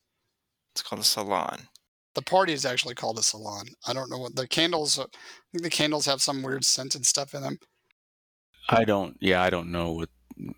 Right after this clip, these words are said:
Speaker 3: I just don't know about that. I know there's candle-making parties and this ki-, I know there's that kind of thing. I don't know about salon and what the story is there, but obviously it's trying to make something mundane seem interesting in some fashion.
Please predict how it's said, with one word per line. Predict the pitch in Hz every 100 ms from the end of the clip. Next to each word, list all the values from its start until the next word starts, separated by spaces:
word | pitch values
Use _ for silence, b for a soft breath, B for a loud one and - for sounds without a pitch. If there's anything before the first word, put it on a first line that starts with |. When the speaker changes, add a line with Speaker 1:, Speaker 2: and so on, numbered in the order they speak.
| - - _ 180 170
Speaker 3:
I | -
just | - -
don't | -
know | 78
about | - 73
that. | - 85
I |
know | 110 120
there's | 98
candle-making | - 98 87 85 90
parties | - 87 82 80 82 78
and | 85
this | 82 -
ki-, | -
I | 82
know | 87
there's | 82 82
that | - -
kind | - 85
of | 82
thing. | 85
I | 82
don't | 82
know | 82
about | 80 -
salon | - 85 82 82 82
and | 82 80
what | 80
the |
story | - - - 50 50
is | 50
there, | - 50 -
but | - -
obviously | 50 - 85
it's | -
trying | 82 82
to |
make | 80 82
something | - 87 82 85 82 80 80
mundane | 85 82 78 82 80 78
seem | - 85 85 82
interesting | 82 - - - -
in | -
some | - -
fashion. | - 50 - -